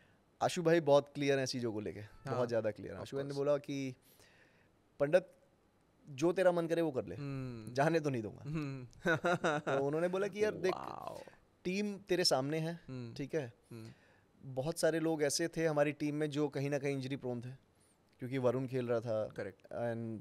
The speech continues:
Speaker 1: मोहम्मद शमी है,
Speaker 2: Correct।
Speaker 1: then सांगवान है,
Speaker 2: यश।
Speaker 1: तो, अ, यश दयाल बैक से उठा था, तो इन सब की हिस्ट्री जो है,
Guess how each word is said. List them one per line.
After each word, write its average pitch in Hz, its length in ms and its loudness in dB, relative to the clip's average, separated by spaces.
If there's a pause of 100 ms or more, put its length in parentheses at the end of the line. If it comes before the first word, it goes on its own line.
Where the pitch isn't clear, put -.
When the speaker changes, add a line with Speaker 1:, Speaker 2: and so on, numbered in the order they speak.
Speaker 1:
मोहम्मद 117 340 -6
शमी 120 300 -4
है, 107 280 -6
Speaker 2:
Correct। 101 220 -10 (540)
Speaker 1:
then 120 220 0 (420)
सांगवान 117 540 0
है, 107 440 -4
Speaker 2:
यश। 113 400 -10
Speaker 1:
तो, 180 60 2
अ, 127 640 0
यश 143 300 2
दयाल 123 300 6
बैक 110 280 2
से 135 120 0
उठा 113 260 0
था, 113 200 2
तो 196 400 0 (260)
इन 202 220 2
सब 208 200 2
की 226 120 -6
हिस्ट्री 185 340 0
जो 214 160 2
है, 202 220 4